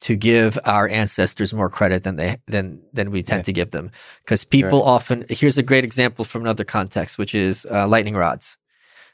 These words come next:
Speaker 1: People always talk about religious people being stupid and superstitious, and they weren't.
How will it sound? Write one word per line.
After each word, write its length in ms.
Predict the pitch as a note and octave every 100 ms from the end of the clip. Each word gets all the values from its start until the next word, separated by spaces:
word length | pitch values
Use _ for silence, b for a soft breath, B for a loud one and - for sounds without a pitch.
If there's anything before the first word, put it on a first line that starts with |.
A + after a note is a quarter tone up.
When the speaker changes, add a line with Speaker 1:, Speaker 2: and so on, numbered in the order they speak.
| -
Speaker 1:
People 260 | A#2+ C3 B2+
always 220 | A#2+ -
talk 220 | A#2 A2+
about 100 | G#2
religious 340 | G#2+ A2 A2
people 280 | - A2 G#2+
being 180 | G2+ G2
stupid 420 | - C3 A#2 A#2+
and 80 | G2+
superstitious, 880 | - G#2+ F2+ - A2 - A2 - - b b b b -
and 440 | C#3 B2 A#2+ A#2+ B2+
they 200 | A2+ A#2+
weren't. 340 | A#2 D3+ F#2+